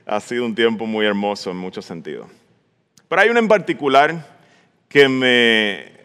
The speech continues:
me, me causó y at-, y tocó mi corazón muy de cerca. En estos días,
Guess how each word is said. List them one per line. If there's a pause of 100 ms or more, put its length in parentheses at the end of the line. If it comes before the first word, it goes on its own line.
(180)
me,
me
causó
y
at-,
y
tocó (240)
mi
corazón
muy
de
cerca. (960)
En
estos
días,